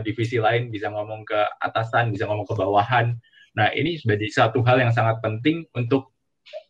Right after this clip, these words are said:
eh, connecting the dots in the organization, in the business. Sehingga kalau ada masalah apapun, bisa diimplementasikan dan bisa ketemu solu-, bisa ketemu solusinya dan bisa diimplementasikan.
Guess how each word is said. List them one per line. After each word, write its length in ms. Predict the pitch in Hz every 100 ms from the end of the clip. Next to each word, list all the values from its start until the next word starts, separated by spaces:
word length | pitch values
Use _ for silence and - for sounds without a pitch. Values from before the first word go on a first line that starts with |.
| _ _
eh, 320 | 110 110 110 110
connecting 540 | 131 131 135 - 160 123
the 80 | 101 -
dots 320 | 120 117 - 107
in 80 |
the 100 | 101 98
organization, 800 | 98 95 92 92 101 92 98 90 - _ _ _ -
in 80 | 107
the 80 |
business. 480 | 92 92 - 98 - _ _ _
Sehingga 540 | - 107 104 107 135 131
kalau 180 | 120 110
ada 180 | 113 107
masalah 400 | 107 107 104 104
apapun, 320 | 101 - 170 180 - _ _ - - _
bisa 400 | - 113 117 113
diimplementasikan 800 | 113 101 107 107 104 101 156 165
dan 80 | 107
bisa 240 | 95 107
ketemu 320 | 98 - 104 101
solu-, 320 | 95 98 95 104
bisa 240 | 98 101
ketemu 200 | 117 104
solusinya 360 | 104 98 101 139
dan 80 | 135
bisa 240 | 95 90 104
diimplementasikan. 880 | 101 98 101 101 104 107 139 139 131